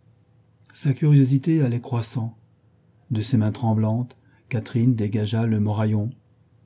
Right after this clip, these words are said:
Avec difficulté, car quelque chose semblait contrarier ses efforts, elle parvint à soulever de deux ou trois pouces le couvercle.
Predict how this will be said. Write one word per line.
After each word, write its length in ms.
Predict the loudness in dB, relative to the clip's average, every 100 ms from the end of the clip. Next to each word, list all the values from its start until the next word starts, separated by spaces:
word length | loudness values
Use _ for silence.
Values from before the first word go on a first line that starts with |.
| _ -18 -4
Avec 220 | 0 2
difficulté, 720 | 2 0 -2 0 0 0 -2
car 320 | -2 -6 -6
quelque 260 | -6 -4 -4
chose 320 | -2 -2 -2
semblait 320 | -2 0 0
contrarier 500 | 0 0 0 0 2
ses 240 | 0 0 -2
efforts, 500 | -2 -2 -2 -6 -10 _ _ _ _ _
elle 140 | -4 -2
parvint 420 | -2 0 2 0 -2
à 100 | -4
soulever 380 | 2 4 6
de 120 | 4 2
deux 160 | 4
ou 160 | 4 2
trois 220 | -4 -8
pouces 340 | -2 0 0
le 80 | -2
couvercle. 640 | -2 0 0 -2 -6 -10